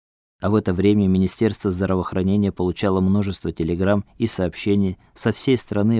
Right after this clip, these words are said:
о последствиях телепсихотерапии, и в них говорилось вовсе не об исцелениях.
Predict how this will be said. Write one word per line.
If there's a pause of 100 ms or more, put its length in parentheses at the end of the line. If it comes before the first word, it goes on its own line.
о
последствиях
телепсихотерапии,
и
в
них
говорилось
вовсе
не
об
исцелениях.